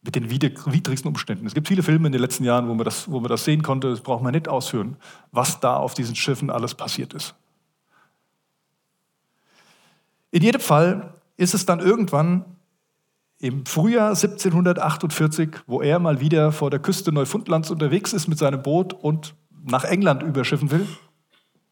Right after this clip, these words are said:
wo ein heftiger Sturm aufkommt. Wer hätte das gedacht? Ein heftiger Schur-, Sturm und sie wollten nach England, um das Schiff zu flicken, weil es sehr marode war. Aber der Sturm war so groß, dass es eigentlich das Schiff völlig zerbeutelt, überall Wasser eintritt und sie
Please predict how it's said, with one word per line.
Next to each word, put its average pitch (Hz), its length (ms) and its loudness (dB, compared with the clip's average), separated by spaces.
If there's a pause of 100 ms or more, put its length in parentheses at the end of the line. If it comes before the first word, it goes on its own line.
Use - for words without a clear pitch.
(240)
wo 139 460 -4
ein 120 160 -2
heftiger 151 380 2
Sturm 180 280 0
aufkommt. 170 380 -6
Wer 110 80 -4
hätte 113 160 -2
das - 160 -4
gedacht? - 420 -8 (540)
Ein 123 140 -2
heftiger 175 360 4
Schur-, 190 340 0
Sturm 208 240 2
und 175 120 0
sie 160 80 4
wollten 214 260 6
nach 185 140 4
England, 202 400 2
um 170 80 0
das 170 120 0
Schiff - 220 0
zu 185 140 -2
flicken, 120 400 0
weil 139 180 4
es 156 160 0
sehr 160 160 4
marode 165 420 4
war. 104 360 -4 (600)
Aber 131 160 -4
der 147 100 0
Sturm 220 300 2
war 180 120 4
so 190 120 2
groß, 196 460 2
dass 160 180 0
es 156 140 -2
eigentlich 185 440 2
das 151 180 0
Schiff - 440 -4 (380)
völlig 143 300 -2
zerbeutelt, 151 480 -4
überall 147 360 0
Wasser 139 300 2
eintritt 131 460 -4
und 127 240 -8
sie 151 120 -6